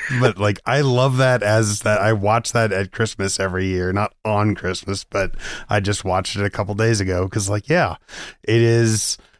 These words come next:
Speaker 2: it really captures the feeling of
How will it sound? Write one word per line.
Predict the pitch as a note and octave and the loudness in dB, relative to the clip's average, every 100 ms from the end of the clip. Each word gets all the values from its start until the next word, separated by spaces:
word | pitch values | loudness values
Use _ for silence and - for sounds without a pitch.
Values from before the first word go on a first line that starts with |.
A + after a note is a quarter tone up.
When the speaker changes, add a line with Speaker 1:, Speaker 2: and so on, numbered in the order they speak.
| _ | _
Speaker 2:
it | - A2+ | -2 0
really | G#2 A2+ A2 G#2+ G#2 G2+ F#2 - | 2 2 2 2 2 0 -2 -8
captures | - A#2 A2 - G#2+ F#2 | -2 -2 -2 -4 -4 -2
the | G2+ | -6
feeling | G#2+ G2+ G2+ G2 G2 G2 - - | -2 0 2 2 2 0 -4 -4
of | G2+ G2 F#2 E2+ - | 0 2 0 -6 -12